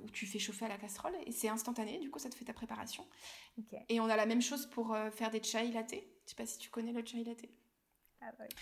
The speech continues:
Speaker 1: Euh, donc
Speaker 2: Oui.
Speaker 1: pareil, une préparation que t'as juste à ajouter à ton, ton lait, pas, pas, pas à faire infuser, qui, qui est prête, euh, instantanément. Et on a une version un peu revisitée du chai latte,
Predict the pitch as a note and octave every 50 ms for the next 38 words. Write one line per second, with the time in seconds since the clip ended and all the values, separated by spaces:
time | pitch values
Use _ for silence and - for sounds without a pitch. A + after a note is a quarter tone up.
0 | - - - - - A3 A3 G#3+ G#3+ G#3 G#3+ G#3+ G3+ G#3 A3+ G#3+ G3+ G#3 G#3 C#4
1 | D#4 C4+ A3 G#3 G#3 G#3+ - A3 A3 G#3+ F#3+ G3 G3 G3 - B3+ C4+ - - G#3
2 | G3 - - - - C#4 A#3+ A3+ A3+ A#3 A3+ A#3 B3 A3+ G#3+ A3 - A3 G#3 G#3
3 | G#3 G3+ G3+ G3+ - - D2+ - - - - - - - - - A3 G3+ G3+ -
4 | - - - B3+ A#3 A#3 - A3+ A#3 A#3 A3+ - B3 B3+ B3 A#3 - A3+ G#3+ G#3+
5 | G#3 - - G3+ G3 G#3+ A3+ C#4 C#4 B3 A3+ - - F3+ F3+ - - A3 - -
6 | C4+ C#4 - B3 A3+ B3 - - - - - - - - C4 C4 B3 B3 A#3+ A3+
7 | A3 G#3+ A#3 C#4 D#4+ - - A#3 A3+ A3 A3+ A3 G#3 G#3+ G#3+ G#3+ G#3+ G#3+ G#3+ G#3
8 | A#3 A#3 - - A3+ A3+ A#3 B3+ B3 B3 A#3 A#3+ B3 A#3+ - B3+ A3+ A#3 A3+ A3
9 | G#3+ G3+ - A#3+ A3+ A3+ A3 G#3+ G#3+